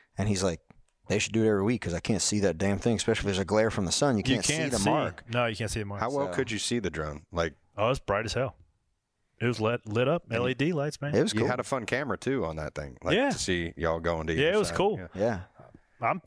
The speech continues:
Speaker 2: team drone every week. That thing was pretty cool.
Speaker 1: Yeah, I like that.
Speaker 3: Hashtag choose drone.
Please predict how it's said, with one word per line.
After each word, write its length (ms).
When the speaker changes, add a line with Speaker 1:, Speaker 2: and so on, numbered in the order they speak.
Speaker 2:
team 240
drone 220
every 180
week. 220
That 100
thing 160
was 80
pretty 200
cool. 220
Speaker 1:
Yeah, 160
I 40
like 100
that. 240
Speaker 3:
Hashtag 160
choose 300
drone. 340